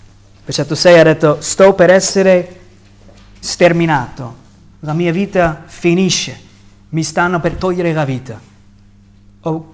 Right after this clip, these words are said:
ho, ho compiuto la corsa che il Signore mi ha dato, sono rimasto fedele fino alla fine."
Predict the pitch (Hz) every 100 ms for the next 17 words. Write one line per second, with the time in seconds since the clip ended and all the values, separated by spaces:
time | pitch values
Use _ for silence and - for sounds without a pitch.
0 | - 165 151 151 151 147 - - - -
1 | - - 175 160 - 233 233 220 214 214
2 | - - - 156 151 190 196 - 170 165
3 | 151 170 180 185 165 147 165 175 196 202
4 | - - _ _ _ _ - - 165 165
5 | 190 185 170 - 175 190 196 190 170 233
6 | 214 175 - 156 143 139 -